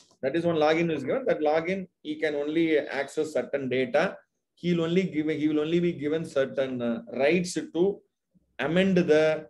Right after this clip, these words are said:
or change the, or enter the data, or to configure, or to reconfigure the, what do you call it as, the parameters. Something like that, I have given him privilege.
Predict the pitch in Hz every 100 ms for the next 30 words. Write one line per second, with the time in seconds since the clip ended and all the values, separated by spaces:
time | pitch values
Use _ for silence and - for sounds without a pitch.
0 | - 131 135 135 127 - 156 170 151 139
1 | 139 147 147 147 - _ _ _ - 131
2 | 135 127 120 127 151 175 165 139 143 147
3 | 147 - _ _ _ _ _ _ 131 135
4 | 139 160 160 135 156 180 170 - 165 160
5 | - 139 156 156 151 156 151 139 - _
6 | _ - 131 147 143 131 165 175 156 139
7 | 139 139 143 135 - _ _ _ 123 151
8 | 180 180 - _ _ _ 135 147 143 135
9 | 139 120 123 117 113 131 131 131 139 127
10 | 117 117 - - 151 196 220 175 139 196
11 | 180 131 120 139 131 117 117 117 - -